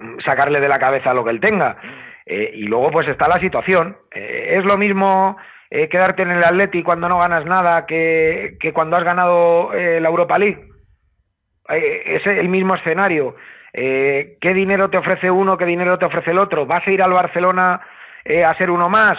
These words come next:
Eh, ¿te vas a querer quedar aquí a ser el ídolo? Es que, pff,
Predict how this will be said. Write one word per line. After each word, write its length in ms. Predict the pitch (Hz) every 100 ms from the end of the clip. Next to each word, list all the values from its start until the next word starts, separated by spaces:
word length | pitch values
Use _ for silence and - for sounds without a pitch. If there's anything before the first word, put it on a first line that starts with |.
| -
Eh, 220 | 156 127
¿te 60 | 143
vas 160 | 165 180
a 60 |
querer 300 | 160 175 170
quedar 260 | 170 170 170
aquí 260 | 165 185
a 80 | 175
ser 140 | 175 170
el 100 | 185
ídolo? 340 | 190 143 123
Es 80 | 110
que, 200 | -
pff, 80 | 190